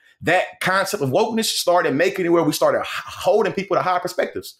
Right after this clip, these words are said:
So instead of a white person playing with me in my head, they get called me woke. Instead of saying, "Oh, yeah, that person wanna be respected," like, "Yeah, you woke warrior." So, um, so we getting at how education, literally la-, la-,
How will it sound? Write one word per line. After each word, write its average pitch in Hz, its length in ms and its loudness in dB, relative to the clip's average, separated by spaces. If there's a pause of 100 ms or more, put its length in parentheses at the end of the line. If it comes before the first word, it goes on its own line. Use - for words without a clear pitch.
(320)
So 151 160 0
instead 196 260 0
of 196 80 2
a 175 60 2
white 202 200 2
person 180 300 0
playing 202 260 2
with 190 80 2
me 202 140 2
in 196 80 2
my 190 140 0
head, 220 340 2 (300)
they - 80 0
get 139 160 0
called 147 200 0
me 147 60 0
woke. 143 360 0 (280)
Instead 190 240 0
of 165 80 -2
saying, 165 300 0
"Oh, 135 200 2
yeah, 131 120 0
that 131 120 -2
person 127 240 -4
wanna 123 140 0
be 117 60 0
respected," 147 440 -4
like, 117 220 -2
"Yeah, 160 160 2
you 113 220 0
woke 135 220 0
warrior." 156 380 2 (320)
So, 143 180 -2
um, 127 120 0
so 139 160 0
we 139 100 0
getting 196 300 0
at 165 120 0
how 127 220 -4
education, 175 760 -2 (120)
literally 185 340 4
la-, 165 400 0
la-, 131 220 -2